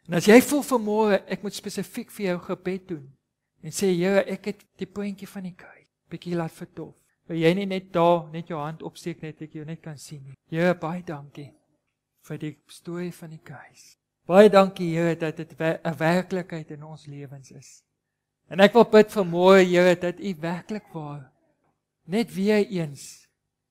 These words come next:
die offer wat U aan ons ge-, geoffer het,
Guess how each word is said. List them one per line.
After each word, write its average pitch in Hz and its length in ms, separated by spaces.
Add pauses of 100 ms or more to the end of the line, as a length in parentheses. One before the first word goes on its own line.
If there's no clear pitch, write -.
(280)
die 180 160
offer 202 400
wat 180 200
U 196 80
aan 180 180
ons 170 220
ge-, - 380
geoffer 170 460
het, 143 340